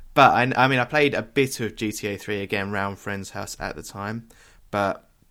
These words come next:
nothing really more than that. Vice City again, I didn't really play that much. So my first proper entry in the G T A series was San Andreas, and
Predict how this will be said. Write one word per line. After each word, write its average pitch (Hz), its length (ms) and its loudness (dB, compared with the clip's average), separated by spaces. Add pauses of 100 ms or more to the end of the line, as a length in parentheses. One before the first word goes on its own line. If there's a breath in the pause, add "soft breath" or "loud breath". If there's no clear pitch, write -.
(500)
nothing 110 380 -6
really 101 360 -4
more 101 280 -4
than 92 160 -8
that. - 180 -8
Vice 104 260 -2
City 107 320 -8
again, 98 300 -8
I 98 60 -8
didn't - 260 -14
really 104 540 -4
play 101 300 -8
that - 180 -8
much. - 400 -10 (240 loud breath)
So - 160 -6
my 110 120 0
first - 760 -6 (640 soft breath)
proper 98 800 -4 (100)
entry 98 420 -8
in 95 80 -8
the 92 80 -8
G 98 220 -8
T - 240 -10
A 95 220 -6
series 98 640 -4
was 98 300 -6
San 98 200 -8
Andreas, 95 680 -8 (380 loud breath)
and 92 640 -8